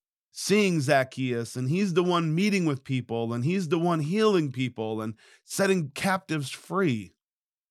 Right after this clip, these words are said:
And the, the idea of, of a joyful person, that wasn't good enough either. See, they, they didn't want a funeral.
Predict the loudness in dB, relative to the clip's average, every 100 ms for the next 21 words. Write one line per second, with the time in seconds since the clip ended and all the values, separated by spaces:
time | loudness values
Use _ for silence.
0 | _ _ _ _ _ -4 0 0 -2 _
1 | _ -2 2 2 2 2 2 2 0 -4
2 | _ _ _ -6 -4 -4 -8 _ _ _
3 | _ -8 -6 0 4 4 2 -4 -8 -10
4 | _ _ _ _ -2 0 0 -2 -10 -12
5 | _ _ _ _ _ _ _ _ _ _
6 | 2 2 4 0 0 0 0 2 2 0
7 | -2 -4 -10 _ _ _ _ _ _ _
8 | _ _ _ _ _ _ _ -10 0 2
9 | 6 4 2 0 4 4 4 2 -2 -10
10 | _ _ -6 0 4 2 0 -8 -20 _
11 | _ _ _ _ _ _ _ _ _ _
12 | _ -8 -8 0 2 4 2 0